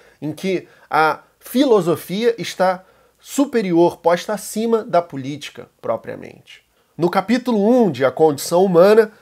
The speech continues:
Arendt escreveu: "Com a expressão vita activa, pretendo designar três atividades humanas fundamentais: labor, trabalho e ação. O labor é a atividade que corresponde ao processo biológico do corpo humano.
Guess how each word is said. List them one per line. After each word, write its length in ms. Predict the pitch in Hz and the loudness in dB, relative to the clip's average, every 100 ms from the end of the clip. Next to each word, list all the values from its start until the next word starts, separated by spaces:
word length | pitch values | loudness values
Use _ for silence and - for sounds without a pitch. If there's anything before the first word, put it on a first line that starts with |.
| _ | _
Arendt 400 | 156 214 220 214 | 2 4 2 -2
escreveu: 640 | 208 - 196 139 127 117 - _ _ _ _ | -6 0 0 0 -4 -4 -12 _ _ _ _
"Com 160 | - 254 | 4 6
a 40 | |
expressão 600 | 233 - 208 185 180 143 117 | 6 4 0 0 2 2 0
vita 380 | - 339 254 | -4 -2 -2
activa, 680 | 180 143 - - 220 214 233 - _ _ | -2 -4 -6 -6 -6 -2 -2 -2 _ _
pretendo 460 | 185 190 202 226 214 | 2 2 4 4 4
designar 640 | 180 147 175 160 151 175 | 0 0 -4 -2 0 0
três 380 | - 185 247 202 | -2 0 2 2
atividades 580 | 180 175 165 151 165 143 | -4 -4 0 2 2 0
humanas 400 | 147 135 156 151 | -2 0 0 -2
fundamentais: 920 | - 151 147 156 139 107 95 - - _ _ _ | -6 -6 -2 -2 -4 -6 -10 -10 -20 _ _ _
labor, 640 | 165 202 131 143 175 - _ _ _ | 4 4 4 0 -2 -4 _ _ _
trabalho 680 | 214 196 139 147 160 190 - - | 2 4 8 8 6 0 -10 -2
e 100 | 190 | 0
ação. 460 | 170 - 135 107 _ _ _ _ - | 0 0 -2 -2 _ _ _ _ -8
O 80 | 233 | 2
labor 460 | 233 147 180 208 143 | 4 6 8 8 8
é 80 | |
a 60 | 143 | 2
atividade 520 | 147 123 156 151 175 | 0 -6 2 4 4
que 100 | 165 | 0
corresponde 680 | - 185 175 - 160 185 143 | -4 -2 -2 -4 -2 0 0
ao 80 | 131 | -2
processo 500 | 143 135 165 151 143 | -4 -2 -2 -2 -4
biológico 640 | 160 233 156 151 156 - | 4 4 6 4 4 0
do 140 | 165 165 | -4 -2
corpo 300 | 165 - 202 | -4 -6 -2
humano. 360 | 202 147 113 | 2 2 0